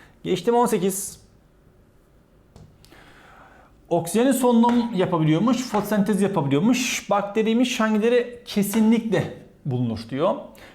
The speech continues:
Ee, bakalım şimdi bakteri zaten zarlı organel olmayacak. Mitokondriye attım. E, oksijenin solunum yapıyorsa mezozomu aldım. E, fotosentez yapıyorsa klorofili aldım. Ve tabii ki, e, ribozom zaten,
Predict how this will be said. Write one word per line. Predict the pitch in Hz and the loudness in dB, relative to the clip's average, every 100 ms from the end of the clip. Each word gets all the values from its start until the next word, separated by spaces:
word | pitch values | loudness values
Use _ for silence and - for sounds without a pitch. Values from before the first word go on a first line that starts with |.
| - | -4
Ee, | 143 156 | 0 0
bakalım | 196 208 190 226 | 0 0 -2 -2
şimdi | - 202 190 160 | -6 -6 -4 -2
bakteri | 208 208 220 208 | -4 -2 0 2
zaten | 185 180 220 214 | 2 2 0 -2
zarlı | 156 185 185 202 | 0 2 2 0
organel | 175 196 233 | 0 0 0
olmayacak. | 233 160 117 - - - - - - | 0 0 -2 -4 -6 -14 -14 -14 -14
Mitokondriye | 151 165 160 151 147 156 | -8 -6 -4 -4 -2 0
attım. | 156 - 175 - - - - - - | 0 -2 -6 -8 -16 -20 -20 -16 -4
E, | 131 | -2
oksijenin | 156 196 214 | -2 -2 -2
solunum | 214 214 | 0 -2
yapıyorsa | 202 208 208 208 208 - - - - - - - | 0 0 0 0 -2 -6 -14 -18 -18 -16 -16 -10
mezozomu | - 175 175 175 180 175 | -4 -2 0 0 2 2
aldım. | 180 151 - - - - - - - | 2 0 -6 -12 -20 -20 -20 -20 -14
E, | 123 123 | -8 -8
fotosentez | - 147 - 165 208 220 | -6 -4 -2 -2 -2 0
yapıyorsa | 240 226 226 - 190 196 - - _ - | 0 0 0 0 0 -2 -8 -20 _ -14
klorofili | - 165 170 170 185 | -4 -2 -2 0 0
aldım. | 185 202 202 - - - - | 2 0 -2 -6 -16 -20 -10
Ve | 160 | -8
tabii | 160 220 151 123 | -6 -4 -6 -6
ki, | 226 226 - 156 | -6 -8 -8 -4
e, | 151 147 | -2 0
ribozom | 170 180 170 135 | 0 0 0 0
zaten, | 131 139 | 0 0